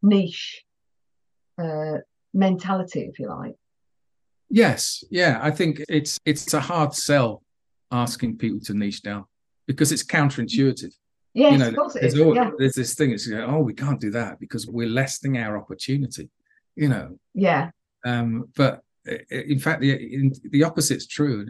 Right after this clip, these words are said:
Speaker 2: and, um,
Speaker 1: Mm.
Speaker 2: you know, this is, this is proven. If you can, you know, work with someone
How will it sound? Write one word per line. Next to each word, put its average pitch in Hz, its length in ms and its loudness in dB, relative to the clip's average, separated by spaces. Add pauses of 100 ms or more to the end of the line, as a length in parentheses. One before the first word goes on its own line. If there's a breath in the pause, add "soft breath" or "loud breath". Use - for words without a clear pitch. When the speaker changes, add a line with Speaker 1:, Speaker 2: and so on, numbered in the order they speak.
Speaker 2:
and, 110 300 -6
um, 107 320 -6
Speaker 1:
Mm. 165 280 0 (140)
Speaker 2:
you - 60 -16
know, 98 120 -12
this 123 200 -6
is, 104 120 -8
this 135 120 -2
is - 60 -10
proven. 135 440 0 (560 soft breath)
If 120 140 -4
you 147 120 6
can, 131 320 2 (760)
you 147 120 2
know, 120 60 4
work 135 340 2
with 123 160 -4
someone 110 460 -4